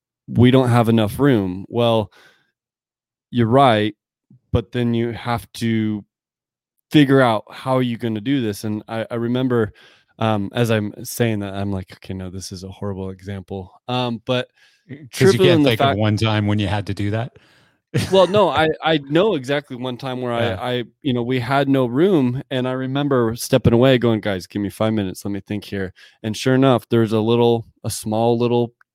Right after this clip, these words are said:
Speaker 1: cavity up top. And I was like, "Okay, guys, let's just bring engineering up there," or not even video engineering. It was just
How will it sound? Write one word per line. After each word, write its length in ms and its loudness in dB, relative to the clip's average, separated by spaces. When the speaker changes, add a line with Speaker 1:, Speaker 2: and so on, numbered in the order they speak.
Speaker 1:
cavity 440 2
up 140 -6
top. 320 -4
And 120 -4
I 80 0
was 120 -2
like, 200 -6
"Okay, 200 0
guys, 340 0
let's 140 -2
just 260 -6
bring 500 4
engineering 520 2
up 160 -4
there," 380 2
or 340 2
not 220 2
even 240 2
video 240 2
engineering. 460 2
It 100 -2
was 100 -2
just 300 -2